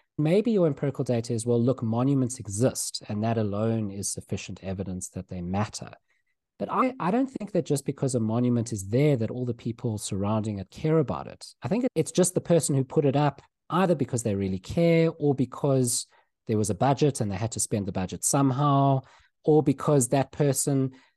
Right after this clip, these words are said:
had to be sh-, seen as caring about the heritage in order for them to be elected,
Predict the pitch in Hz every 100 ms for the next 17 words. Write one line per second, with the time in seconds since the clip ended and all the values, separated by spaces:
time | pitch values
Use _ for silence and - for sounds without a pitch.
0 | _ - 151 - 147 131 127 - _ -
1 | - - - - - 170 160 156 123 113
2 | - 151 139 135 123 117 113 113 107 143
3 | 139 135 113 120 117 110 113 110 110 98
4 | 95 139 - 151 127